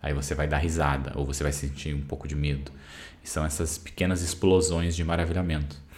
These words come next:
E me fez até perguntar aqui o quanto isso, eu tô refletindo nesse momento aqui, uma, minha cabeça explodindo do pensar o quanto a rede social é uma fuga pra esse maravilhamento, né? Que a gente não tem mais.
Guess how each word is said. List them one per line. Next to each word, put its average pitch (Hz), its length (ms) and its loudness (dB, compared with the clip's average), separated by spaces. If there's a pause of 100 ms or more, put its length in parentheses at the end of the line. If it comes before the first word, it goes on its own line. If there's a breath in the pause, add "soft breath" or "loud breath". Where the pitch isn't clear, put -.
(440 loud breath)
E 95 60 2
me 95 100 4
fez 110 200 4
até 110 200 2
perguntar 151 500 2
aqui 123 320 2
o 87 80 2
quanto 101 420 0
isso, 110 840 2 (500)
eu - 100 -10
tô 87 120 2
refletindo 85 440 2
nesse 104 200 0
momento 135 320 4
aqui, - 100 -4
uma, 73 600 -2 (320)
minha 73 140 0
cabeça 78 380 2
explodindo 78 600 0
do 73 80 0
pensar 78 400 -2
o 76 60 0
quanto 95 600 0
a 85 40 0
rede 85 200 0
social 80 420 0
é - 20 2
uma 90 180 2
fuga 104 360 2
pra 82 160 0
esse 73 180 -2
maravilhamento, 73 680 0
né? 69 180 -2
Que - 120 -6
a - 20 -2
gente 71 220 -2
não 80 100 -2
tem 82 220 -2
mais. 71 580 -4